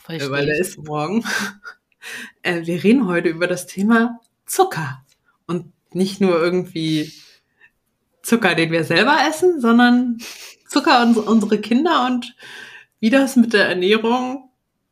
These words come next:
Speaker 2: äh, so ist. Weil ich weiß nicht, wie es euch geht, aber wenn ihr Instagram öffnet, dann kommt tendenziell relativ schnell die Zuckerpolizei und sagt, "Wie?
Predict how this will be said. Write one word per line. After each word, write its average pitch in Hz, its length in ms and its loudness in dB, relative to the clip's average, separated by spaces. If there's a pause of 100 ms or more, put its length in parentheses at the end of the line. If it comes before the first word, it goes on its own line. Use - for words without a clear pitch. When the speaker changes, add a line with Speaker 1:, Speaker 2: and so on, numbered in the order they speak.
(340)
Speaker 2:
äh, 214 640 0
so 208 120 -2
ist. - 440 -2
Weil 156 240 2
ich - 160 -8
weiß 240 360 -2
nicht, 302 220 -6
wie 240 140 2
es - 120 -4
euch 214 340 0
geht, 190 280 -10
aber 160 220 -4
wenn 233 120 6
ihr 240 140 6
Instagram 160 640 -4
öffnet, 151 720 -8 (640)
dann 156 140 -4
kommt 254 420 0
tendenziell 262 680 2
relativ 247 640 0
schnell 220 300 0
die 233 120 4
Zuckerpolizei 180 1200 -2 (360)
und 202 160 2
sagt, 185 540 0 (200)
"Wie? 185 520 2